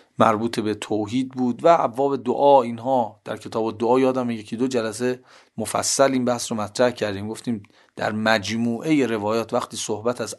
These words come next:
الله می‌شود، مراد از الله فقط ذات خداوند نیست، خود خداوند نیست، فقط مراد مجموعه امور توحیدی هست. اهل بیت هم درش هستن،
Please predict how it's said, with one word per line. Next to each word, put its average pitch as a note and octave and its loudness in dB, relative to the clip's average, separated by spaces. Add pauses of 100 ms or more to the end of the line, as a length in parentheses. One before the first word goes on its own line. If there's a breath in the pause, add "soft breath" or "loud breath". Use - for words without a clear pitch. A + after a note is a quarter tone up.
الله A#2+ 4 (100)
می‌شود، A#2+ 2 (340 soft breath)
مراد B2+ 8
از A#2+ -10
الله A#2+ 0
فقط B2 -4
ذات A2 -2
خداوند G#2+ -4
نیست، A#2 -4
خود A2 -4
خداوند A2 -2
نیست، C3 -4
فقط - -10 (460 loud breath)
مراد C3 6
مجموعه A#2+ -2
امور B2+ -4
توحیدی G#2+ -6
هست. G#2 -8
اهل G#2 -6
بیت C3 -2
هم A#2 -4
درش G#2+ -8
هستن، A#2 -8